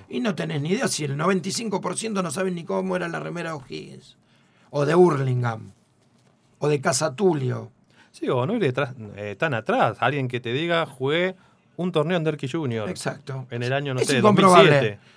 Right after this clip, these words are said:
Speaker 1: Es incomprobable. Pero el delegado que lo trae sabe si jugó o no jugó. Ese está sacando ventaja. Volvemos, caemos en lo mismo. En volver a sacar ventaja.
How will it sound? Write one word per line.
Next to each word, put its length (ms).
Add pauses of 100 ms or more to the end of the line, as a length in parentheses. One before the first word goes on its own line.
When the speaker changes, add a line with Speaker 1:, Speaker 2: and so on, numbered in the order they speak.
(500)
Speaker 1:
Es 160
incomprobable. 720 (240)
Pero 160
el 40
delegado 360
que 80
lo 100
trae 160
sabe 240
si 120
jugó 240
o 40
no 100
jugó. 280 (640)
Ese 160
está 220
sacando 380
ventaja. 520 (180)
Volvemos, 500 (240)
caemos 340
en 60
lo 80
mismo. 400 (720)
En 180
volver 360
a 60
sacar 320
ventaja. 520